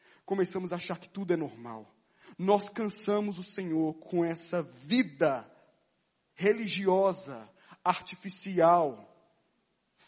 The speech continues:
feita, pintada, elaborada, produzida por nós mesmos.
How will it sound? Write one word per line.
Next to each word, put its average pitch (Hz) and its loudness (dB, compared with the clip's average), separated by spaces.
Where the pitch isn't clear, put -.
feita, 202 6
pintada, 190 0
elaborada, 180 2
produzida 190 -6
por 185 -10
nós 180 -2
mesmos. 147 -8